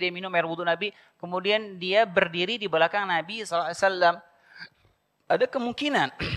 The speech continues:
<clears throat> kemungkinan Sa'ib bin Yazid ini berdiri di belakang Nabi sallallahu alaihi wasallam ke-, karena emang kebetulan dia lagi di posisi itu berputar ke belakang Nabi sallallahu alaihi wasallam. Kemungkinan yang kedua,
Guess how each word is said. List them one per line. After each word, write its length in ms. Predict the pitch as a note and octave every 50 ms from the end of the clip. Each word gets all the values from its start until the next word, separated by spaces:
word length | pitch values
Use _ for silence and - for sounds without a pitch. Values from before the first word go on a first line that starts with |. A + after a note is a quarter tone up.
| - - _ - - _ _ - - - _ _ _ _ _ _ _ _
<clears throat> 1200 | _ _ _ _ _ _ _ _ _ _ _ _ _ _ _ _ _ _ _ _ _ _ - - -
kemungkinan 560 | D#3 D3+ E3 E3+ - G3+ G#3+ A#3 A#3+ G#3+ F#3+
Sa'ib 400 | - - G3+ G3+ G3 F#3+ D#3 D3
bin 160 | E3+ E3+ F3 F3+
Yazid 280 | F3+ F3+ F3+ F3 F3+ -
ini 280 | E3+ E3+ F3 F#3+ G3+ G3+ F#3+
berdiri 440 | D#3 E3+ D3 C#3+ D#3+ F3 F#3+ G3+ F#3+
di 40 |
belakang 280 | D#3+ E3 E3 E3 E3+ E3
Nabi 320 | D#3+ D#3+ D#3+ D#3 E3 E3
sallallahu 160 | - D#3+ D3+ C#3+
alaihi 160 | D3 D#3+ D#3
wasallam 200 | D#3+ E3+ F3+ F3+ - - - - _ _ _ _ _ _
ke-, 100 | - - _ _ _ _ _ _ _ _ _ _ _
karena 280 | - D#3+ D#3+ D#3 D#3+ F3
emang 180 | E3+ F3 F3 E3+
kebetulan 760 | - F3 D#3+ E3 - - G3 F#3 D#3+ D3 D3+ E3 F#3 F#3+ F3+ - - - - _ _ -
dia 560 | D3+ C3+ C#3 C#3 C#3+ D3+ D3+ - - C#2 -
lagi 240 | C#3+ C#3+ C3+ C3 C#3
di 160 | C3+ C#3+ -
posisi 320 | C#3+ C#3+ C3+ C#3 C#3+ C#3+ D3+
itu 80 | D#3
berputar 560 | C3 D3 C#3+ - C#3+ C#3+ - D3 C#3+ D#3+ E3
ke 40 | - -
belakang 240 | C3+ C3 C3+ C3 C3
Nabi 80 | B2+
sallallahu 240 | B2+ - C3 A2+ C#3
alaihi 160 | C#3+ E3 F#3+
wasallam. 160 | - - - _ _ _ _ _
Kemungkinan 480 | _ - F3+ F#3 F#3 F3+ G#3 G#3+ A3+ A3
yang 120 | G#3+ G#3 G3
kedua, 420 | G3 F#3+ G3 A3 A#3+ B3 G#3+ -